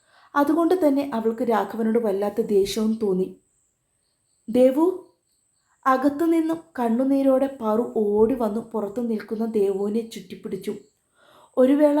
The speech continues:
പാറുവിനെ കണ്ടതും ദേവുവിൻ്റെ കണ്ണുകളും നിറഞ്ഞുപോയി. "വരൂ ടീച്ചറെ, അകത്തേക്ക് വാ." ദേവുവിനെയും ദേവുവിൻ്റെ അമ്മയെയും കണ്ടതും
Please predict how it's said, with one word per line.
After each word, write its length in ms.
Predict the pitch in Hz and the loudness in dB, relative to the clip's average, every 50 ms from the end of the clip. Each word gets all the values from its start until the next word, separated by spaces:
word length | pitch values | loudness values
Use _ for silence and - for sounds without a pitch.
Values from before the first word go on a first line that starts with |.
| 302 294 - | 0 -2 -2
പാറുവിനെ 500 | 247 226 208 208 214 220 240 240 247 262 254 | -2 0 0 2 2 2 2 0 0 -2 -4
കണ്ടതും 480 | 247 240 220 208 220 214 220 233 226 226 - - _ _ _ _ _ - | -4 -6 -4 -4 -4 -4 -2 -4 -4 -4 -10 -18 _ _ _ _ _ -2
ദേവുവിൻ്റെ 500 | 294 320 320 330 330 330 339 330 359 349 | 0 4 4 4 4 2 2 0 0 0
കണ്ണുകളും 520 | - 285 247 226 220 226 226 240 240 240 240 233 | 0 0 0 2 2 4 4 4 4 4 2 0
നിറഞ്ഞുപോയി. 680 | 220 202 196 202 196 208 226 240 233 208 196 202 202 202 - _ _ _ _ _ _ _ _ _ _ _ _ _ _ _ _ - | -2 -2 -4 -4 -4 -4 -4 -4 -2 -4 -4 -4 -4 -6 -12 _ _ _ _ _ _ _ _ _ _ _ _ _ _ _ _ 0
"വരൂ 260 | 240 240 226 240 294 | 2 4 4 4 4
ടീച്ചറെ, 400 | 311 330 320 320 302 302 302 294 294 294 - - _ _ _ _ _ | 2 2 2 2 2 2 2 2 0 -4 -12 -20 _ _ _ _ _
അകത്തേക്ക് 440 | 269 240 240 269 - 320 311 339 349 311 | -4 -2 -2 -2 0 -2 -4 -4 -2 -2
വാ." 120 | 302 302 302 - - _ _ _ _ _ _ _ _ | -2 -2 -4 -8 -14 _ _ _ _ _ _ _ _
ദേവുവിനെയും 680 | 277 262 320 311 320 330 330 339 349 339 339 349 359 349 - 233 | -2 0 2 2 4 2 2 2 0 0 0 -2 -4 -6 -6 2
ദേവുവിൻ്റെ 440 | 220 240 226 226 226 254 254 254 285 | 4 4 4 4 2 0 0 0 0
അമ്മയെയും 540 | 269 240 214 214 233 247 254 247 247 254 254 | 0 0 0 0 -2 0 0 -2 -2 -4 -6
കണ്ടതും 460 | - 254 220 202 185 214 220 233 233 | -4 -4 -4 -4 -4 -2 -2 -2 -4